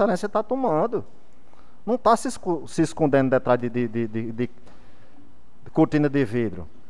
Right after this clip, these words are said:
Não tá atrás de um mosquiteiro. Vossa Excelência tá dizendo que sim, que é. Qual o O medo, vamos dizer assim, a vergonha de estar de um lado e não ter a coragem de chegar aqui e dizer, "Eu tô do lado."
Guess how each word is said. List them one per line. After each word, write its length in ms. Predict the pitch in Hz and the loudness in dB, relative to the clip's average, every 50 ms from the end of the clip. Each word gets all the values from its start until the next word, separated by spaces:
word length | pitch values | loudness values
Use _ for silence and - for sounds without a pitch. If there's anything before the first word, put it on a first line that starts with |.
| - - | -4 0
Não 140 | 147 180 190 | 2 4 6
tá 200 | - 214 233 240 | 8 10 10 10
atrás 260 | 233 - 196 190 180 | 10 12 10 10 10
de 60 | 175 | 10
um 40 | 170 | 8
mosquiteiro. 640 | 165 156 151 - - 156 139 - 143 123 110 101 101 | 6 6 4 4 2 0 2 4 4 4 4 4 6
Vossa 320 | 131 175 196 - - 240 | 6 6 6 8 8 8
Excelência 340 | 233 226 240 247 - 269 247 | 8 8 8 6 6 4 4
tá 220 | - - 226 240 | 4 6 4 4
dizendo 380 | 247 269 254 208 226 240 262 254 | 4 4 2 2 2 2 2 0
que 140 | - 339 330 | -2 -4 -6
sim, 220 | - - 254 277 | -4 -2 -4 -4
que 140 | - 359 359 | -4 -2 -2
é. 160 | 277 294 320 311 - 254 - - | 0 0 0 0 -4 -10 -2 4
Qual 480 | - 254 277 285 285 285 277 220 - - - - - - - - | 8 10 10 10 10 8 6 2 -2 -8 -10 -10 -10 -10 -6 0
o 440 | 220 254 277 269 262 233 208 190 - - - - - - - | 4 6 8 8 8 6 4 2 0 -4 -8 -10 -10 -4 0
O 80 | 185 | 4
medo, 460 | 196 190 190 190 202 233 220 208 226 | 6 8 10 12 10 10 8 6 2
vamos 240 | 180 185 190 190 - | 4 4 4 4 4
dizer 260 | - 180 165 156 170 | 4 4 6 8 8
assim, 440 | 160 147 - - 160 170 196 214 220 - - - - - | 8 8 6 4 2 4 4 4 2 -2 -6 -10 -6 2
a 180 | - 180 220 214 | 6 8 10 10
vergonha 840 | 175 185 220 220 202 196 170 147 135 143 160 185 202 214 220 220 214 - - - - - - | 10 10 12 12 12 12 10 4 4 6 8 8 10 10 8 8 6 2 -4 -10 -10 -8 -2
de 140 | 156 208 285 | 4 6 6
estar 800 | 269 226 - - - - 190 180 175 165 156 139 - - - - | 6 6 4 4 6 8 10 12 12 12 10 8 4 -4 -8 -6
de 140 | 147 160 247 294 | 2 6 8 8
um 120 | 285 262 | 10 12
lado 220 | 247 233 254 240 | 12 12 10 10
e 40 | 254 | 6
não 200 | 254 262 269 269 | 2 2 2 2
ter 140 | 254 - 262 | 4 6 6
a 80 | 262 247 | 8 8
coragem 280 | - 247 240 220 220 | 8 10 12 12 10
de 60 | 214 | 10
chegar 260 | 202 - 220 202 202 196 | 8 8 10 12 12 12
aqui 120 | 196 214 | 12 10
e 40 | 196 | 8
dizer, 220 | 165 180 175 190 | 12 12 12 12
"Eu 140 | 220 240 226 | 12 12 12
tô 240 | 202 - 214 233 233 | 12 12 12 12 12
do 140 | 208 262 262 | 12 10 10
lado." 560 | 220 175 160 156 143 139 120 113 117 101 | 12 12 12 12 12 12 10 8 4 2